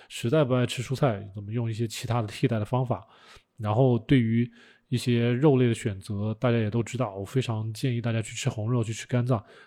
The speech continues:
一开始她跟很多女生都是一样的，吃鸡肉、吃鱼肉、吃虾肉，就是不吃猪牛羊肉，更别说这个猪牛羊肝，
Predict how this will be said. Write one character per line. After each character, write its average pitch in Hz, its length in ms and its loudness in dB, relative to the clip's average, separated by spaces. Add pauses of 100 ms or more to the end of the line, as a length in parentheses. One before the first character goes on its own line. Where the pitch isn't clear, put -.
一 147 100 0
开 156 140 8
始 147 120 0
她 123 160 2
跟 151 240 2
很 120 180 -2
多 135 120 2
女 143 100 2
生 139 140 0
都 160 80 2
是 156 100 0
一 120 100 0
样 180 180 4
的， 107 120 -2 (640)
吃 170 160 4
鸡 160 140 6
肉、 170 360 8 (200)
吃 - 160 2
鱼 120 180 4
肉、 151 340 6
吃 - 140 2
虾 160 280 4
肉， 170 240 6 (680)
就 254 160 8
是 190 80 8
不 123 140 2
吃 117 540 2 (120)
猪 135 120 2
牛 120 120 0
羊 104 200 -2
肉， 110 160 -2 (160)
更 147 220 -4
别 117 160 0
说 123 360 0 (100)
这 123 120 -2
个 101 180 -6
猪 131 180 -2
牛 120 120 2
羊 107 200 -4
肝， 117 280 0